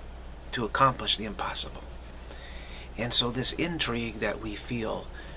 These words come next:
causes us to continually follow along the ego as it leads us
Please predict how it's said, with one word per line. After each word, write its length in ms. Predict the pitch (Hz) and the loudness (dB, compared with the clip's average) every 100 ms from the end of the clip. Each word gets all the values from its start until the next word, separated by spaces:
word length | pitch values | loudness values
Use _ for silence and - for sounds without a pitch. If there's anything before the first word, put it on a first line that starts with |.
| - - - | -12 -8 -2
causes 500 | - 147 147 143 135 | 2 2 2 2 4
us 180 | 131 - | 4 2
to 240 | - 110 - | 0 -2 -4
continually 800 | 104 104 - 175 185 180 156 147 | -4 -4 -4 -2 0 0 -2 -4
follow 460 | 131 - 127 131 123 | -4 -2 0 0 0
along 460 | 117 120 120 117 | -2 0 0 -2
the 100 | 110 | -4
ego 460 | 117 113 110 107 - - - - - | -4 -4 -4 -4 -6 -10 -12 -10 -6
as 200 | 113 - | -2 0
it 200 | 117 - | 0 -2
leads 280 | 123 120 113 | -4 0 0
us 420 | 113 - - - | 4 6 4 2